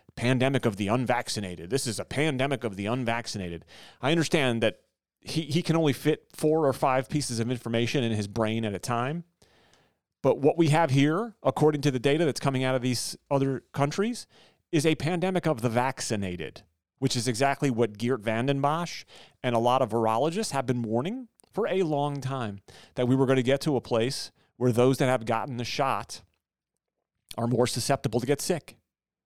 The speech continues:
Yet there's Walensky, "Get the shot, get the shot, get the shot."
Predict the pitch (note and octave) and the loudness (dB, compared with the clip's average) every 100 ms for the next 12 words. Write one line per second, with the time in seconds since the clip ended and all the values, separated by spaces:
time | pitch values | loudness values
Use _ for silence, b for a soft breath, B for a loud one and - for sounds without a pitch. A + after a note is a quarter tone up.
0 | _ _ _ _ _ _ _ _ _ _ | _ _ _ _ _ _ _ _ _ _
1 | _ _ _ - A#2+ G#2+ C#3+ C#3+ D3+ E3+ | _ _ _ -6 -4 2 4 4 4 4
2 | F#3+ G#3+ - D3+ D3+ _ - C3+ D3 - | 4 2 -2 -6 -6 _ -2 0 2 2
3 | E3+ D3+ - D3 D3 - D#3 C#3+ - D3 | 2 2 0 0 0 4 2 2 0 0
4 | D3+ - D#3 C#3 | 0 2 2 0